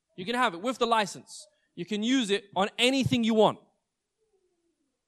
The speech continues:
You don't have to find a professionally trained musician. Not only that, and this is probably putting people out of, out of work, but you can go to Art Grid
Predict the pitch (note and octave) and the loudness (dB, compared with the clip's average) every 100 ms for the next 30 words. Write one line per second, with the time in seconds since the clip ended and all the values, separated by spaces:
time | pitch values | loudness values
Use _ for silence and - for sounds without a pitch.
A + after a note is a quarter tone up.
0 | _ _ _ _ _ _ _ _ _ _ | _ _ _ _ _ _ _ _ _ _
1 | _ _ _ - A3 C#4+ G3 B3+ A#3+ - | _ _ _ -4 0 0 2 2 2 0
2 | A#3 - A#3+ A3+ A3+ G3+ F#3+ - F#3 A3+ | -4 0 2 4 4 2 -2 -2 0 2
3 | A3 - G#3 F#3+ A3 G3+ G3 E3 F3+ E3+ | 2 2 -2 0 2 2 2 0 -2 2
4 | G3+ - G2 _ _ _ _ _ _ - | 0 0 -10 _ _ _ _ _ _ 0
5 | G#3+ C4+ C4 B3 A#3 C#3+ - _ _ E3 | 4 4 4 8 8 8 0 _ _ -4
6 | F#3+ G3+ F3 G#3+ F3+ E3 E3+ G3 E3 E3+ | -2 -2 -4 -4 -4 -6 -6 -4 -4 -8
7 | D3+ D3 C3+ A2+ _ - C#3 B2+ B2+ G#2 | -6 -6 -6 -10 _ -12 -10 -10 -12 -12
8 | _ _ _ _ _ _ _ _ _ _ | _ _ _ _ _ _ _ _ _ _
9 | - G3+ A3+ A3+ G#3+ - A3+ G3+ F3+ C#4 | -6 -6 2 2 2 2 2 2 2 2
10 | D3+ | 2